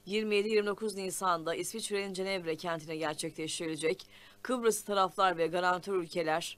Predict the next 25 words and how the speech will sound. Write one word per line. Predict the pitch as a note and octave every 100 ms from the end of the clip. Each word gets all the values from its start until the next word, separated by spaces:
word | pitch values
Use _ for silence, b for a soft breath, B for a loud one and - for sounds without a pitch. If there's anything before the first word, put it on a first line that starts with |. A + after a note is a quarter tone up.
| -
Türkiye, | A3 A#3 A3 A3+ F3+ F#3 - - -
Yunanistan | G3+ G3+ A3 - G3+ G3
ve | F#3+
İngiltere'nin | F#3 G3 G3 G#3+ G3+
yer | F#3
alacağı | F3 E3 D#3 D#3+ E3
beş | F#3+ G#3
artı | G3 F#3+ G3 F#3
bir | G3+ G3
formatındaki | G3 F3+ E3+ E3+ E3+ D#3 E3+
gayri | D#3 F#3 F#3+ F3
resmi | - F3
toplantıya | F3 E3 E3+ E3 D#3 E3+ D#3+
ilişkin | D3+ - E3+ F#3+ A3 B -
değerlendirmelerde | F3 F3+ F3 E3+ F3 D#3+ D#3 D3+ D3+
bulundu. | D#3 D#3 D#3+ D#3+ - _ - - _ _ B B B B B -
Ertuğruloğlu | G3 G#3 A#3+ C4+ B3+ A#3 A#3+
beş | A#3 A#3+
artı | A#3 A3+
bir | A#3+
toplantının | A3+ G#3+ G3+ G3+ G3 G3+ G3 G3
Türk | G3+ B3 -
tarafının | G#3 G3+ G3+ G#3
önerisi | F#3 F#3+ F#3 A3
olduğunu, | F#3+ D#3+ D#3+ D3+